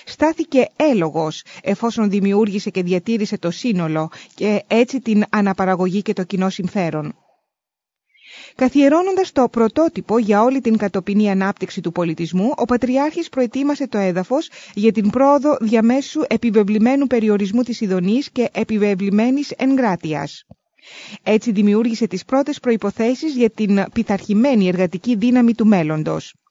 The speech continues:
Επιπλέον, ο ιεραρχικός αυτός καταμερισμός της ειδονής δικαιωνόταν από την προστασία, ασφάλεια, ακόμα και αγάπη. Επειδή ο τύραννος ήταν ο πατέρας, το μίσος που τρέφανε γι' αυτό οι υπήκοοι του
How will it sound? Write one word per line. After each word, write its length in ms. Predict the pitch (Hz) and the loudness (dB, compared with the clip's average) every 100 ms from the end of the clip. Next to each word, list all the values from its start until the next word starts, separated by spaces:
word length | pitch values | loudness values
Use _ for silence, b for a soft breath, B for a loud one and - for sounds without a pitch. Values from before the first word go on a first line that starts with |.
| _ _ _ _ B B B B B - | _ _ _ _ B B B B B -2
Επιπλέον, 680 | 254 262 277 339 339 196 202 | 2 4 4 4 4 4 2
ο 100 | - | 2
ιεραρχικός 640 | 240 233 233 240 233 339 | 4 4 2 -4 -4 -2
αυτός 280 | 320 - 302 | -4 -4 -4
καταμερισμός 680 | - 277 233 220 208 226 254 | -4 -2 2 2 2 0 0
της 160 | 240 214 | -4 -6
ειδονής 520 | 196 185 175 190 220 | -2 0 0 -2 -4
δικαιωνόταν 800 | - 214 - 214 208 247 269 302 - | -2 -2 0 2 2 2 0 -2 -2
από 240 | 226 226 | -2 -2
την 100 | 220 | -2
προστασία, 720 | 196 208 190 180 262 247 160 | -4 -2 -6 -6 -4 -2 -2
ασφάλεια, 680 | - 190 - 240 190 175 233 - | -4 -8 -2 0 0 0 -2 -2
ακόμα 400 | 220 - 302 302 | -4 -2 0 0
και 200 | 269 269 | 0 -2
αγάπη. 500 | 220 185 151 151 147 _ _ _ _ _ _ B B B B - | -2 -4 -4 -8 -12 _ _ _ _ _ _ B B B B 0
Επειδή 460 | 262 277 262 339 | 2 2 4 4
ο 160 | 320 262 | 4 2
τύραννος 460 | 311 339 220 190 | 2 2 2 0
ήταν 220 | 208 - 220 | 0 0 0
ο 40 | |
πατέρας, 600 | 190 175 170 165 226 320 - B | 0 -2 -2 -2 -2 -4 -10 B
το 120 | 202 | 2
μίσος 340 | 208 302 311 - | 4 2 -2 -6
που 120 | 254 | -4
τρέφανε 400 | 247 247 254 226 | -2 0 0 2
γι' 160 | 202 | 2
αυτό 240 | 190 - 240 | -2 0 0
οι 60 | |
υπήκοοι 520 | 202 233 220 208 196 180 | 0 -2 -2 -2 -2 -2
του 260 | 214 302 | -4 -6